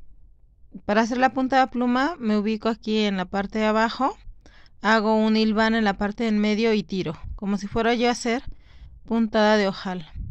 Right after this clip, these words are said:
Voy al lado opuesto, paso mi hilo atrás de la aguja después de que tomé un hilván y tiro. Vamos ahora al lado derecho,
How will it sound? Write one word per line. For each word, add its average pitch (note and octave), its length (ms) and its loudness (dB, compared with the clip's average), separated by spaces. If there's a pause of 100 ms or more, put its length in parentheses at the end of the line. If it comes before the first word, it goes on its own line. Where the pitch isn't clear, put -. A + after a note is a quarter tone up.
(380)
Voy G#3+ 240 2
al A3 120 4
lado G#3+ 220 4
opuesto, A#3 560 -4 (800)
paso A3+ 320 0
mi G3+ 260 2
hilo A#3+ 140 4
atrás G#3 300 0
de G#3 100 0
la G3+ 120 2
aguja A3 380 0
después G#3 420 -2
de G3+ 100 -4
que F#3 160 -8
tomé F#3+ 340 -4
un G3 140 -2
hilván A3+ 460 0 (920)
y G#3 140 -2
tiro. E3+ 380 -4 (920)
Vamos G#3 480 0
ahora F#3+ 300 2
al G#3 260 -2
lado A3 280 2
derecho, A3+ 520 0